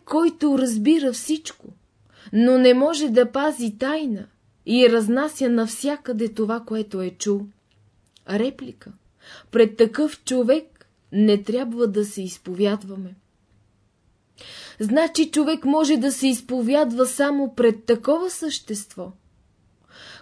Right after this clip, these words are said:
което включва в себе си всички изброени по-горе качества. Честност, справедливост, интелигентност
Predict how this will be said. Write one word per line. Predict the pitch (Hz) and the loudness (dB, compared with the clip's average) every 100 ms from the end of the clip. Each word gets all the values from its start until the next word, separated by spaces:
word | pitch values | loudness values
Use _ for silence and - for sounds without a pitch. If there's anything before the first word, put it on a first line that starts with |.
| - | -2
което | 277 302 294 | 2 2 0
включва | 262 269 302 - 277 | -4 -2 -2 -2 -8
в | 247 | -6
себе | - 294 262 | -4 -2 -2
си | 269 262 | -6 -8
всички | 240 - 320 311 - 277 | -8 -6 -6 -6 -6 0
изброени | 277 220 202 233 269 262 247 | 0 0 4 4 4 2 0
по-горе | 240 233 226 240 214 | 2 4 2 2 0
качества. | 214 247 247 208 - - 190 - _ _ _ _ _ _ _ - | -4 -6 -8 -14 -14 -18 -20 -20 _ _ _ _ _ _ _ 0
Честност, | 254 294 - 302 226 202 _ _ _ _ _ | 0 0 -6 -8 -10 -12 _ _ _ _ _
справедливост, | - - 226 220 202 196 196 254 311 254 - - _ _ _ _ _ - | -16 -6 2 2 4 2 2 0 0 -6 -16 -20 _ _ _ _ _ -2
интелигентност | 226 226 208 220 208 196 240 285 311 247 220 202 - _ | 2 2 4 4 4 2 2 0 -2 -8 -8 -10 -20 _